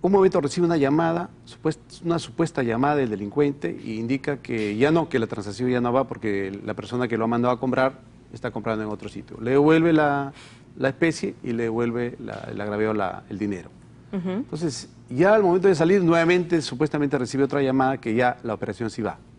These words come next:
Speaker 1: Entonces, le hace el cambio del dinero verídico que tiene ese, el delincuente, le hace un cambio de dinero falso.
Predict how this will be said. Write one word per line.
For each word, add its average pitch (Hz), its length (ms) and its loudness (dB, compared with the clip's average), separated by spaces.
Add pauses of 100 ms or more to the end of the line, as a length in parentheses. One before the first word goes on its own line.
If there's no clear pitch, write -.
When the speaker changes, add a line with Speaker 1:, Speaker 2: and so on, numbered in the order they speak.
(540)
Speaker 1:
Entonces, - 440 -16 (840)
le 127 140 2
hace 190 160 2
el 175 100 -2
cambio 117 380 -2 (480)
del 98 560 -8
dinero 127 480 0 (800)
verídico 117 480 2
que 107 100 -6
tiene 117 220 -4
ese, 113 220 -4
el 95 100 -6
delincuente, 113 540 -4
le 117 100 -2
hace 110 140 -8
un 120 80 -4
cambio 113 360 -6 (220)
de 107 100 -6
dinero 107 320 -2
falso. - 380 -4